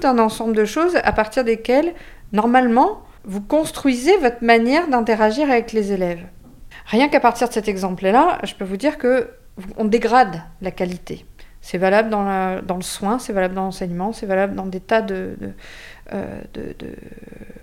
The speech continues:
de professions qui réclament en fait la présence de l'autre. Mais alors après, avec les collectifs, c'est pareil. Euh, euh, vous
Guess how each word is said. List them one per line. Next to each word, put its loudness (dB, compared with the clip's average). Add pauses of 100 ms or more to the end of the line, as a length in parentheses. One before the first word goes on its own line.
(760)
de -8
professions -2
qui -4
réclament 2
en -2
fait -4
la 0
présence 0
de 0
l'autre. -6 (1160)
Mais 2
alors 0
après, -2
avec 2
les 0
collectifs, -2
c'est -6
pareil. 2 (260)
Euh, -4 (120)
euh, -10 (480)
vous 0